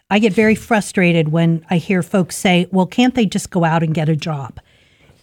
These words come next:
You know, when you're talking about your client base and all the people you're taking care of,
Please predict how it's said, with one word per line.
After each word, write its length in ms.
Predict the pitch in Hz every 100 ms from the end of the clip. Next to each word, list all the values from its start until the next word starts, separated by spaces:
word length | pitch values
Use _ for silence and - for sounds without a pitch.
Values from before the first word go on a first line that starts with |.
| _
You 140 | 233
know, 240 | 254 - - 220
when 180 | 226
you're 140 | 262 381
talking 360 | - 302 294
about 320 | 226 190 185 220
your 120 | 208
client 720 | - - 226 220 208 185 151
base 540 | 196 202 147 143 - -
and 100 | 196 -
all 240 | 208 311
the 80 | 302
people 340 | - 262 220
you're 160 | 190 170
taking 400 | - 196 - 165
care 360 | - 311 269
of, 260 | 151 151